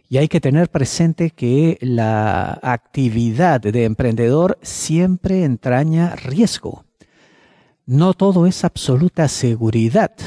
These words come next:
El único que está, y entre comillas, pues no necesariamente es así,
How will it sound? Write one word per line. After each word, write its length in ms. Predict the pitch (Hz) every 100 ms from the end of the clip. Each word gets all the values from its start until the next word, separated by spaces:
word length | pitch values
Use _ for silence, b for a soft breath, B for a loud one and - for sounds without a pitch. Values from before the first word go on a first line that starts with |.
| - - b b b
El 240 | 131 123
único 280 | 190 226 -
que 100 | -
está, 540 | 123 - 175 - _ _
y 220 | 135 110
entre 240 | 117 - 123
comillas, 500 | 127 180 151 139 -
pues 240 | 113 104
no 240 | 104 107
necesariamente 640 | 120 123 113 131 127 123 131
es 60 |
así, 260 | 123 143 139